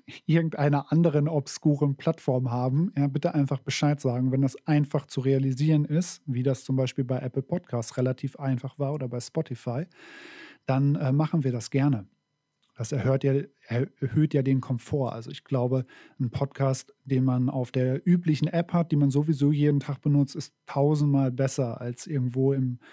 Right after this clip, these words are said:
äh, Web dann zu gucken, ach, und den, den dann halt irgendwie im Browser zu hören oder so. Das bringt ja nichts. Also da gerne Wünsche anmelden.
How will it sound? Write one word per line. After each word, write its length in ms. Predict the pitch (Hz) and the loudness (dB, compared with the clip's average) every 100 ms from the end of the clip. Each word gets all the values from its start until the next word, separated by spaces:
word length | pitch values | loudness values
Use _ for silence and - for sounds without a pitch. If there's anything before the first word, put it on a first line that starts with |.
| - - - - - _ | -20 -20 -20 -20 -20 _
äh, 120 | 123 120 | -2 0
Web 300 | 123 131 135 | 0 0 0
dann 120 | 127 | -2
zu 140 | 139 | -2
gucken, 460 | - 156 143 139 139 | -2 -2 2 2 4
ach, 260 | 131 110 123 | 2 -2 -4
und 220 | 120 120 | -4 0
den, 340 | 131 127 123 | 0 0 0
den 180 | 139 135 | 0 2
dann 200 | 135 123 | 2 2
halt 160 | 123 151 | -2 -2
irgendwie 520 | 127 127 117 131 131 | -2 -2 -2 0 0
im 200 | 131 117 | 0 0
Browser 420 | 123 120 135 131 | 0 0 2 0
zu 180 | - 113 | -2 -2
hören 280 | 120 120 120 | 0 0 -2
oder 200 | 120 117 | -4 -6
so. 160 | 127 | -6
Das 160 | 120 110 | -8 -8
bringt 280 | - 131 120 | -2 -2 -2
ja 80 | |
nichts. 260 | 113 117 - | -6 -8 -6
Also 220 | 139 131 | -2 0
da 180 | 135 147 | 2 2
gerne 400 | 143 147 175 147 | 2 4 4 2
Wünsche 260 | 156 165 113 | 2 0 -2
anmelden. 480 | 104 107 107 110 | -4 -8 -8 -12